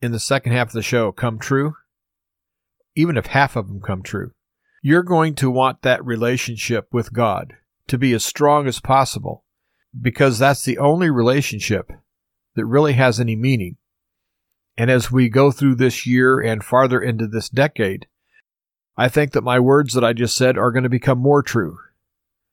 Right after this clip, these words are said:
I think with every passing second, we need God more. I don't think that there's gonna be a comfort zone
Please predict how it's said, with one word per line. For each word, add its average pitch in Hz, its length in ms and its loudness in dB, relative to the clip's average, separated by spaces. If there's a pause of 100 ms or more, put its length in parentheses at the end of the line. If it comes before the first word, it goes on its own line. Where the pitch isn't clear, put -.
(200)
I 117 120 -2
think 135 260 0
with 117 220 0
every 135 360 2
passing 120 520 0
second, 107 600 -2 (560)
we 135 300 2
need 123 460 2
God 113 400 0
more. 135 460 0 (880)
I 120 100 0
don't 117 220 0
think 127 220 0
that 107 120 -12
there's 117 240 2
gonna 123 200 2
be 113 140 0
a 107 80 2
comfort 104 500 -4
zone 104 400 -4